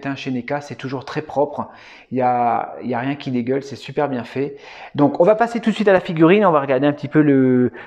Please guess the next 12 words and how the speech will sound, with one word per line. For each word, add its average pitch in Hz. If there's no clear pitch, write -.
le, 131
on 143
va 139
comparer 135
les, 120
les 120
visages, 104
c'est -
parti. -
Allez, 190
la 190
figurine, 220